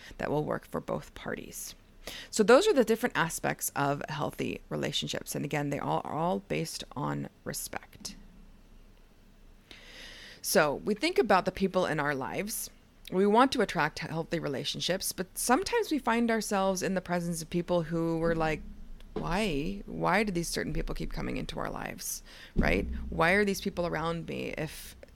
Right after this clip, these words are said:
if you're, if you're not resonating with people around you, or you're feeling like, like you consistently are attracting toxic people into your life, there is a reason for that. Uh, and I like to say that like attracts like, because we don't attract what we want.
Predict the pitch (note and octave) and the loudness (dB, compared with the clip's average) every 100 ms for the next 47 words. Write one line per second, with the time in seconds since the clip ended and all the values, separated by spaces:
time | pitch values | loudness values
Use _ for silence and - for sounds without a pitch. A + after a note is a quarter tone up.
0 | - D#3 - D#3+ - - E3 E3 - - | -8 -6 -2 0 -2 -2 -2 -2 -10 -4
1 | E3+ F#3 F#3+ F3 F3+ E3 D3+ D3 C3+ - | 2 4 4 2 2 2 -2 -2 -6 -6
2 | E3 D#3 C#3+ C#3 D#3+ E3 C#3+ C#3+ - D#3+ | -4 -4 -2 -2 -2 -2 0 -4 -4 -2
3 | D#3+ D#3 D#3 B2 - - - - - - | -2 -2 -4 -6 -8 -16 -18 -18 -18 -10
4 | - D#3+ D#3+ D#3+ - E3 - - D3+ D3+ | -8 -6 -4 -4 -4 -4 -4 -4 -4 -4
5 | - C#3+ C3+ C3 D3 - - - - - | -2 -2 -2 -4 -8 -18 -20 -20 -20 -20
6 | _ - G3+ - F3 - E3 E3+ D3 - | _ -8 -6 -2 -2 -2 -4 -2 -4 -6
7 | D#3 E3 D#3 D#3 - C#3+ D3+ D3+ - - | -6 -4 -2 -2 -2 0 2 0 -2 -14
8 | - - E3+ E3 D#3 - D3 - - - | -6 0 2 2 2 -2 -4 -6 -6 -6
9 | - - - - - - - - D#3 D#3+ | -6 -6 -10 -12 -14 -14 -10 -2 0 2
10 | D#3+ D#3+ E3 E3 F3+ E3 C#3 F3 F#3+ - | 2 0 -2 0 2 2 6 6 4 0
11 | - D3+ D3 - - - D3 C#3 C3+ - | 0 0 -2 -4 -8 -6 -8 -6 -8 -10
12 | - - - - E3+ D3+ E3 D3+ E3 G#3+ | -14 -14 -8 -2 -2 0 -2 4 6 6
13 | - G3+ F#3 E3 - - D#3 D#3 - D3+ | 0 -2 0 -2 -4 -6 -2 -2 -2 -2
14 | D3+ C#3+ C3 A#2+ G#3 C4 - | -2 -2 -2 0 0 4 4